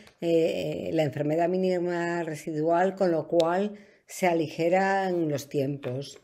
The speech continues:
En la actualidad, los ensayos clínicos tardan como, uh, entre nueve y doce años, eh, en llegar a, a, a los pacientes, en, en, o sea, se apruebe, ¿no? Para,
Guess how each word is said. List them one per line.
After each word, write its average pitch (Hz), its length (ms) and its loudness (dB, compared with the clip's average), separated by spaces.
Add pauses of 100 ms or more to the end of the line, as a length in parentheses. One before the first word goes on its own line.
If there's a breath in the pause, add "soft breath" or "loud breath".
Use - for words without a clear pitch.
En 151 80 -6
la 147 80 2
actualidad, 151 480 2
los 196 160 -2
ensayos 180 400 -2
clínicos 196 540 -2
tardan 185 320 0
como, 170 540 -2
uh, 160 460 -4
entre 160 240 -2
nueve 180 260 0
y - 20 2
doce 185 320 -4
años, 202 440 -2
eh, 156 520 -6
en 139 120 -4
llegar 156 400 -2
a, 151 300 -4
a, 131 640 -8
a - 180 -8
los 139 160 -6
pacientes, 156 600 -6
en, 139 120 -6
en, 139 300 -10
o 123 60 -8
sea, 131 340 -6
se - 140 -8
apruebe, 147 440 0
¿no? 202 400 -4
Para, 135 540 -6